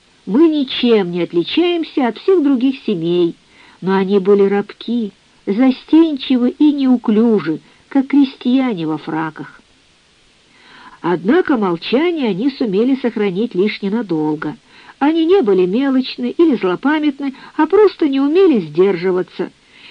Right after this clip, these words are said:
Хелен бросали из стороны в сторону ветра её истерии,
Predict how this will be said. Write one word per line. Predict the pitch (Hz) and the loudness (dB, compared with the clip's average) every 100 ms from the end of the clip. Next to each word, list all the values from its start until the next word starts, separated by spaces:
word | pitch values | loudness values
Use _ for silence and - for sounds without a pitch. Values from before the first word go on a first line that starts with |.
| - - | -20 -18
Хелен | - 262 320 339 311 294 262 | 0 6 6 6 2 -2 -8
бросали | 185 170 196 190 - 302 320 269 247 | -6 -4 -4 -4 -6 -2 0 0 -2
из | - | -4
стороны | - 226 226 226 | -6 -2 0 0
в | 233 | -2
сторону | - - 202 220 214 208 196 | -8 -2 0 2 0 -2 0
ветра | 165 208 208 208 202 | 0 -2 -2 -4 0
её | 202 180 190 196 | 0 2 2 2
истерии, | - - 196 180 202 190 196 | -2 -4 -2 0 -2 -4 -6